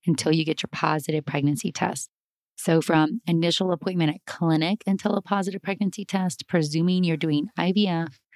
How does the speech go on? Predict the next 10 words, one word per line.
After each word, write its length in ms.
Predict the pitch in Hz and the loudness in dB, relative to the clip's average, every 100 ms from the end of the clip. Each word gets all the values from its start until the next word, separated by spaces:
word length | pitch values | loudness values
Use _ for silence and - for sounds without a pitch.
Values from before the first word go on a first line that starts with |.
| - _ - | -20 _ -8
and 100 | 165 | -2
a 100 | 147 | -2
frozen 420 | 131 - 175 180 | -2 2 2 4
embryo 260 | 156 143 147 | 2 2 -2
transfer, 640 | 135 151 151 - 160 156 - _ _ _ - | 0 0 0 -4 -4 -4 -10 _ _ _ -6
let's 160 | - | -4
call 200 | - 156 | 0 2
it 100 | 160 | 0
five 360 | - 160 151 147 | -4 0 0 0
months. 440 | 160 156 190 - | -6 -8 -10 -18